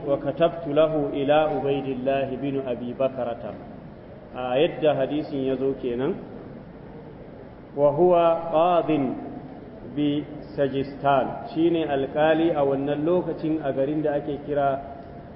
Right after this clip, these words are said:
Sajistan. Shine garin Abu Dawud, da za ka ga Abu Dawud as-Sajistani. To, garinsa kenan inda aka haife shi.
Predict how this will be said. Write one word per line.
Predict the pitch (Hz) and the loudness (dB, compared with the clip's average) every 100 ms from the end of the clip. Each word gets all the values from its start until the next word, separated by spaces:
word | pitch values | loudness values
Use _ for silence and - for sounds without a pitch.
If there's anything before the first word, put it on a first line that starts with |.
| - - - - | -16 -16 -12 -2
Sajistan. | 139 123 127 - 139 131 113 - | -2 0 -6 -2 2 4 2 -4
Shine | 151 156 151 | -2 0 0
garin | 131 131 135 143 147 | 0 2 2 0 -4
Abu | 139 123 131 | -4 -4 -4
Dawud, | 135 135 135 139 131 | 0 2 4 2 0
da | 120 | 0
za | 139 | 0
ka | 135 | 0
ga | 131 131 | 0 0
Abu | 123 135 | -2 0
Dawud | 143 143 | 2 2
as-Sajistani. | 139 131 - 123 117 113 - 131 127 117 107 - - - - - - | 0 -6 -6 -8 -8 -10 -4 -2 0 -2 -8 -12 -16 -16 -18 -16 -6
To, | 127 127 123 | 0 0 2
garinsa | 131 147 151 143 131 | 2 2 0 -2 -4
kenan | 131 120 131 160 143 | -2 -2 -2 -4 -4
inda | 143 139 131 | -2 2 2
aka | 131 | 2
haife | 120 113 110 117 113 | -2 -4 -4 -6 -6
shi. | - | -10